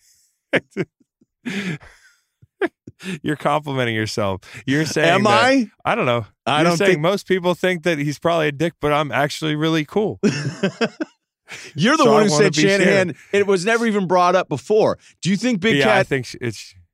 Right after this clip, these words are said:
Speaker 1: yeah.
Speaker 2: Do you
Speaker 1: I
Speaker 2: have
Speaker 1: have
Speaker 2: somebody
Speaker 1: a mustache
Speaker 2: else?
Speaker 1: right now. B-, by the way, I have a mustache right now, so the Vrabel thing works out pretty well.
Speaker 2: Yeah, we said Vrabel for you. Um, I still think there's no
Speaker 1: Yeah,
Speaker 2: way
Speaker 1: I'm underdressed. I'm underdressed. I think Vrabel's probably underdressed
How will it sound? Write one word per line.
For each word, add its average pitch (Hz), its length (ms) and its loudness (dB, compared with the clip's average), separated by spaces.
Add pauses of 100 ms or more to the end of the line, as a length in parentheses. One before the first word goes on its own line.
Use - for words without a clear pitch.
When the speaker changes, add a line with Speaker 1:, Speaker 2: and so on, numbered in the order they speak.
(240)
Speaker 1:
yeah. 92 340 -6
Speaker 2:
Do 135 100 -4
you 185 60 4
Speaker 1:
I 202 40 4
Speaker 2:
have 196 100 4
Speaker 1:
have 233 80 0
Speaker 2:
somebody 202 300 2
Speaker 1:
a - 40 4
mustache 135 300 2
Speaker 2:
else? 135 60 2
Speaker 1:
right 127 120 -2
now. 120 220 0
B-, 104 100 -12 (100)
by 143 200 0
the 160 60 -2
way, 156 160 2
I 139 100 0
have 147 160 0
a 127 60 0
mustache 123 540 -2
right 110 180 -2
now, 120 180 -2
so 107 160 -8
the 101 100 -8
Vrabel 104 400 -6
thing 98 200 -10
works 95 240 -8
out 92 160 -6
pretty 98 120 -10
well. 95 300 -8 (240)
Speaker 2:
Yeah, 131 140 0
we 151 120 -2
said 196 220 0
Vrabel 147 360 2
for - 140 -6
you. 98 560 -2 (560)
Um, 90 580 -2 (920)
I 127 100 0
still 190 380 -2
think 185 260 -2
there's 147 180 -2
no 139 140 0
Speaker 1:
Yeah, 240 140 4
Speaker 2:
way 131 80 2
Speaker 1:
I'm 190 80 -2
underdressed. 151 880 -2
I'm 143 140 -2
underdressed. 143 580 -2
I 123 60 -2
think 117 180 -4
Vrabel's 123 400 -2
probably 113 240 -2
underdressed 113 640 -2